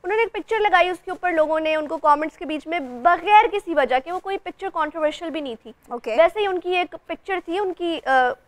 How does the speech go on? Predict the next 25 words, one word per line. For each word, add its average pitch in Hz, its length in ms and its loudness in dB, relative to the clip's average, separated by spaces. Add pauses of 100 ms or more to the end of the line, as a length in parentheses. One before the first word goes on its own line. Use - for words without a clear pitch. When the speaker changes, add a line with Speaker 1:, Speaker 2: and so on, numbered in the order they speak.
(140)
Speaker 1:
उन्होंने 320 220 2
अपनी 320 160 2
पर्सनल 311 460 0
Instagram 294 420 0
पे 320 60 -14
पोस्ट 269 340 -2
की। 359 160 -2 (180)
Speaker 2:
ठीक। 269 280 -16 (240)
Speaker 1:
और 330 180 6
उसके 403 200 -4
ऊपर 415 160 2
लोगों 370 220 2
ने 381 180 0
उनको 359 420 2
इस - 240 -8
चीज़ 359 160 -4
पर 359 100 -14
क्रिटिसाइज 320 560 0
करना 320 260 -2
शुरू 320 200 -8
कर 294 160 2
दिया 302 160 0
कमेंट 294 300 -2
सेक्शन 302 280 -10
में। 294 220 -4